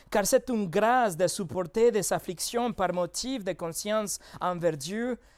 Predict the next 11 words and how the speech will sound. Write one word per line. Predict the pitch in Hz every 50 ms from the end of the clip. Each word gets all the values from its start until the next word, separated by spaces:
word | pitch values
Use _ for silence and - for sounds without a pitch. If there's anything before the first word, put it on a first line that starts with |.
| _ _ _ -
quand | - 233 220 214 208
on | 190
souffre | - - - 277 285 262 - - 160 151 147 139 - -
injustement. | - 165 185 170 151 196 185 - - 185 170 165 160 156 151 147 - _ _ _ _ _ _ _ _ _ _ _ _ _ _ -
En | 143 151 165
effet, | 151 - - 202 208 208 196 -
quelle | - 202 208 190 160
gloire | 135 165 180 190 202 214 208 190
y | 175 170
a-t-il | 160 151 - - - 226 233 220 180
de, | 165 156 147 143